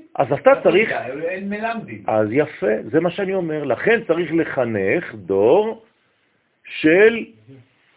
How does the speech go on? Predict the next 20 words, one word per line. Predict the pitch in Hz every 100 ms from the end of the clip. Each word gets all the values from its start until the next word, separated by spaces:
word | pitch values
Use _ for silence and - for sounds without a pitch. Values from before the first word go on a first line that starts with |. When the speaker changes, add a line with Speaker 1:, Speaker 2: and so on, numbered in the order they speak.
| _
Speaker 1:
מחנכים | 127 143 175 175 165 285 285 214 135
בתורה | - 139 175 180 208
הזאת, | 202 180 214 - _ _ _ _ _ _ _ _ _ _ _ _ _ _ _ _ _ _ _ _ _ _ -
כדי | 123 165
שאנשים | 185 196 190 180 254 254
לא | 220
יחשבו | 220 220 220 208 254
שהתורה | - 190 190 196 220 247
הזאת, | 208 170 160
החוכמה | 156 - 160 180 226 254
הזאת, | 226 160 127 120
האלוהית, | 135 156 165 180 247 220 - -
כל | 190 220
העולם, | 214 214 - -
חוכמת | 165 180 220 220
העולם, | 226 240 156 147
חוכמת | 147 170 190
החיים, | - 220 262 302 170
נמצאת | 139 175 156
בחוץ. | 190 220 214 -